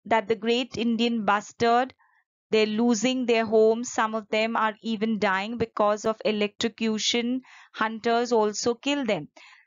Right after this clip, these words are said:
So the great Indian bustard is asking us for our support and our love.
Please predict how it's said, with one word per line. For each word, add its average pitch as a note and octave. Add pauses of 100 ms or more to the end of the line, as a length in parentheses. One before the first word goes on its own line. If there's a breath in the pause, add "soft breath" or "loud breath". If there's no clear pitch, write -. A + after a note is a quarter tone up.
(120 loud breath)
So -
the A3+
great C4+
Indian C#4+
bustard A#3+
is A#3+
asking B3+ (420)
us A3+
for A3+ (260)
our G#3
support A3+
and G#3
our A3
love. F#3